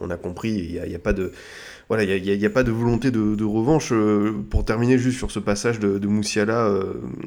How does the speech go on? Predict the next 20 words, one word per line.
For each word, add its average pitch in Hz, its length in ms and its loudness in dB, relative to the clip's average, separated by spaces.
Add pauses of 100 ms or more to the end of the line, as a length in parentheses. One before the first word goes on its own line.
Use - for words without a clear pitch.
(280)
Flo, 113 300 0
avec, 101 300 0
euh, 98 340 2
avec 98 180 -2
la 101 100 -4
sélection 101 480 -2
allemande. 117 520 4 (300)
Voilà, 107 240 6
on, 117 320 2
on 120 80 4
sent 160 200 2
qu'on 151 140 2
prend 131 200 2
son 135 180 -2
temps, 135 380 4
euh, 110 40 2
quinze 127 240 2
apparitions, 120 720 0
cinq 123 220 -2
titularisations. 113 880 0